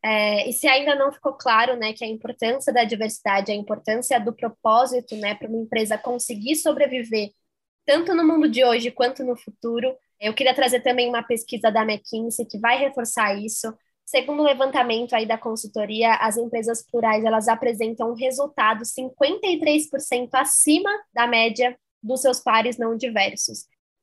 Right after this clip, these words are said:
Então, acho que já ficou claro aí que a, que a discussão é importante, ela é essencial não só pra empresa, não só pros consumidores, mas também pensando em resultados de negócios.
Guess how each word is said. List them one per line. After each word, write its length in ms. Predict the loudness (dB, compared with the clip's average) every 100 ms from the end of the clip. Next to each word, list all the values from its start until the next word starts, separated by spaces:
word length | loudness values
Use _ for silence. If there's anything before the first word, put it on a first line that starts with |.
| _ 2
Então, 140 | 4
acho 200 | 2 -2
que 120 | -4
já 160 | 0 0
ficou 180 | 0 -8
claro 320 | -2 0 2
aí 260 | 0 -2 -10
que 140 | -6 -4
a, 100 | -2
que 80 |
a 60 | -2
discussão 520 | -4 -10 -4 -4 0
é 80 | 0
importante, 800 | -2 -4 -6 -2 -2 -2 -4 -2
ela 160 | 0 2
é 120 | 2
essencial 520 | 0 -2 0 2 2
não 220 | 2 0
só 300 | 0 2 2
pra 180 | 2 0
empresa, 560 | 0 -2 0 2 2 0
não 180 | -2
só 200 | -4 -2
pros 160 | -4 -6
consumidores, 760 | -6 -6 -6 -8 -6 -4 -4 -2
mas 220 | -2 0
também 300 | -2 -2 0
pensando 420 | -2 -2 -4 -4
em 100 | -2
resultados 960 | 2 4 2 -2 0 4 4 2 -4
de 80 | -4
negócios. 800 | -4 -2 2 2 2 -6 -12